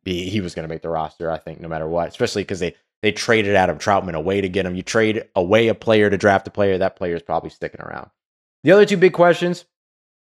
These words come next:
and we're kinda hanging around. I didn't think this one was much of a question,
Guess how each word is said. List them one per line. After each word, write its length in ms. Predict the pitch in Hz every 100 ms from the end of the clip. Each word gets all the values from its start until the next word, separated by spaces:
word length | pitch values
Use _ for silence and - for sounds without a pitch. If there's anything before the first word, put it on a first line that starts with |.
| _
and 60 | 127
we're 80 |
kinda 220 | 147 156 147
hanging 260 | 156 160
around. 380 | 143 147 147 143 - _
I 120 | - 226
didn't 200 | 208 160
think 160 | 156
this 160 | 143 143
one 120 | 147
was 140 | 143
much 240 | 131 147 147
of 80 | 143
a 60 |
question, 420 | 147 151 143 139